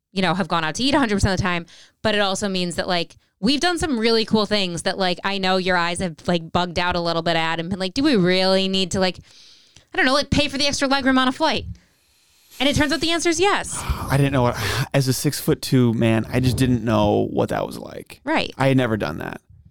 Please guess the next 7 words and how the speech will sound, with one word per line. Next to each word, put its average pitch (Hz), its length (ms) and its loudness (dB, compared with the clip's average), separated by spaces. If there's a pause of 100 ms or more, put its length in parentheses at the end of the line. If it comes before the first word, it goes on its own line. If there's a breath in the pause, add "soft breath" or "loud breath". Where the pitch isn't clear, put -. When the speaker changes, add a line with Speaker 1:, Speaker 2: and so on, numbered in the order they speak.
(260)
Speaker 2:
Um, 110 520 0 (280)
in 143 60 2
some 156 240 2
respects, 123 360 -2
you've 110 140 -2
ruined 107 300 0
me - 220 -10